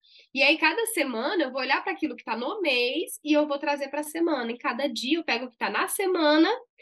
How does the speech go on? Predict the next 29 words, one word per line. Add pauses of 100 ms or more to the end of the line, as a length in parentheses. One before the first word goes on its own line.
(200)
e
eu
trago
pro
dia. (300)
E
aí,
é
isso
que
você
tá
falando, (260)
né?
De
você
ter
aqui,
ó,
o
que
que
você
tem
que
dar
foco
nesse
dia.